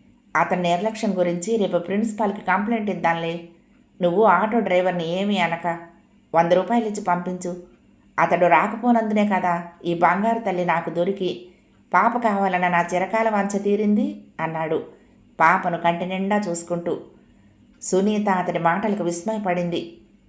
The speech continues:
"బావుంది మీ ఉదార బుద్ధి. చెప్పకుండా మానేసినందుకు మందలించకపోగా పైపెచ్చి వంద రూపాయలు ఇయ్యాలా?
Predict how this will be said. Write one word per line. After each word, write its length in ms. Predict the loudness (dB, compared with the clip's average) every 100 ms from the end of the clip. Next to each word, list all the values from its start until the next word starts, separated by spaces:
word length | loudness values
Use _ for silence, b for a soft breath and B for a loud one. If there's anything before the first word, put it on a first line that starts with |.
| _ _ _ -2
"బావుంది 540 | 6 6 6 4 4
మీ 160 | 4 0
ఉదార 320 | 2 2 2
బుద్ధి. 540 | 0 -2 -2 -4 -8 -20 _ -6 -2
చెప్పకుండా 460 | -2 -2 0 4
మానేసినందుకు 680 | 4 2 -4 -4 -2 0 0
మందలించకపోగా 1080 | 0 0 2 2 2 -2 -8 -2 0 0 -2 -6 -14 b b 2
పైపెచ్చి 420 | 2 2 -2 0
వంద 180 | 0 2
రూపాయలు 320 | 0 0 0
ఇయ్యాలా? 560 | 2 2 0 -2 -6